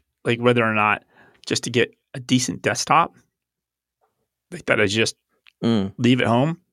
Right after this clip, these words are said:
Speaker 1: or just use my old laptop as kind of a desktop P C and get, like, go with the Microsoft Surface Go Pro, like, something that's a little
Speaker 2: Mm-hmm.
Speaker 1: smaller but super portable.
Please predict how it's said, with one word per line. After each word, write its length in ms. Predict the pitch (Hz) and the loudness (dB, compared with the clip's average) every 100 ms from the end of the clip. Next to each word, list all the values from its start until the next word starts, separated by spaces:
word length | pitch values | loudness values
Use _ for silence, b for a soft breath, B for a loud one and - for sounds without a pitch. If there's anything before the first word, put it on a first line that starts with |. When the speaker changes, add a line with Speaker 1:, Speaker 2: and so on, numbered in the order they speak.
| - | -2
Speaker 1:
or 100 | 123 | 0
just 180 | 113 117 | 0 0
use 140 | 120 117 | -2 0
my 80 | 104 | 0
old 160 | 104 117 | 0 0
laptop 320 | 120 120 123 | 0 -2 -4
as 100 | - | -8
kind 180 | - 107 | -6 -6
of 60 | |
a 20 | |
desktop 340 | 92 113 - 120 | -4 -4 -2 -4
P 80 | 123 | -2
C 240 | 151 151 B B B | -4 -4 B B B
and 120 | - 117 | -2 2
get, 220 | 127 127 | 2 2
like, 220 | 110 104 | -2 0
go 100 | 123 | -4
with 120 | 113 | -4
the 60 | 113 | -4
Microsoft 360 | 110 104 110 | -6 -4 -4
Surface 320 | - 117 107 - | -4 -8 -8 -4
Go 160 | 104 | -4
Pro, 260 | - 107 110 | -2 -4 -2
like, 160 | 101 | -4
something 220 | - 104 104 | -6 -6 -6
that's 260 | 92 - B B - | -8 -10 B B -4
a 60 | |
little 160 | 117 131 | 0 2
Speaker 2:
Mm-hmm. 120 | 170 | 2
Speaker 1:
smaller 320 | 208 104 110 | -2 -6 -8
but 140 | 117 - | -6 -4
super 340 | - 135 113 | -4 -2 -4
portable. 480 | 107 113 110 117 | -2 -2 0 -2